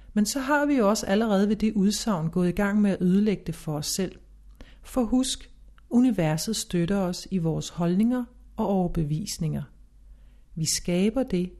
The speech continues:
vi giver energi til. Jeg tror,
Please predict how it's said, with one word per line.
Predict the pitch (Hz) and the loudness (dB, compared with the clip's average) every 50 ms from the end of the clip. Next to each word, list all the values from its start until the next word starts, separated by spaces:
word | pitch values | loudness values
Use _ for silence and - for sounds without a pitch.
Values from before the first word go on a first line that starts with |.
| - - | -12 -4
vi | 165 185 165 | -4 -2 -2
giver | 165 170 170 165 | -2 -4 -4 -4
energi | 165 165 160 151 156 - - 185 190 214 | -2 -2 -2 -2 -2 -4 -4 -6 -6 -6
til. | - - - 165 143 - 151 - - - - - - - - - - - - - - - - - - - - - - - - - - - - - - - - - - - - - - - - - - - - - - - - - | -8 -8 -8 -8 -8 -8 -10 -14 -18 -20 -20 -20 -20 -20 -20 -20 -20 -20 -20 -20 -20 -20 -20 -20 -20 -20 -20 -20 -20 -20 -20 -20 -20 -20 -20 -20 -20 -20 -20 -20 -20 -20 -20 -20 -20 -20 -20 -20 -20 -20 -20 -20 -20 -20 -4 0
Jeg | - 143 - | 0 0 0
tror, | - - - 190 165 - 175 160 | -2 -4 -4 -4 -4 -6 -8 -10